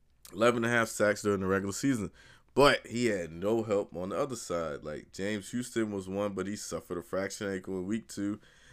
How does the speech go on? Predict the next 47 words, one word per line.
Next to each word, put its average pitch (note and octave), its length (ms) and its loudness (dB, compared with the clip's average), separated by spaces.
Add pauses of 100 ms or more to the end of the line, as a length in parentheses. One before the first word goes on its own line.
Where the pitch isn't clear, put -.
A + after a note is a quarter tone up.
(140)
and E2+ 120 -8
he A#2 180 2
ain't B2 100 4
returned G#2+ 420 2
to - 120 -2
the D2+ 80 -2
N F2 120 -2
F F2+ 60 -4
C G#2 120 -4
Championship B2+ 540 -2
game, F2 260 -4 (340)
so E2 200 -8
he G#2 140 -4
was G2 200 -6
limited. G#2+ 500 -2
Then E2 160 -10
they F#2 100 -4
had F#2 220 -2
Charles G2+ 420 2
Harris, A#2 420 2
who A#2 80 -4
was A2 120 -4
ineffective, G#2+ 840 -2 (560)
um, F#2 840 0
but F2 160 0
he G2 120 0
was F2+ 140 -2
benched. A#2+ 560 6
Then F#2 140 -2
they F#2 100 -2
had E2 180 -2
Romeo F#2 720 0
Ak-, - 300 -2 (180)
Okwara, A2 800 4 (580)
and F2 600 -4
he G#2+ 240 2
hasn't G#2 260 6
looked G2+ 160 2
like G2 220 0
himself F#2 460 2
since F#2 200 -6
he F2 80 -6
torn F#2 380 -2
his E2 160 -4
Achilles. A#2+ 640 2
Then E2 200 -6
Josh E2 280 -2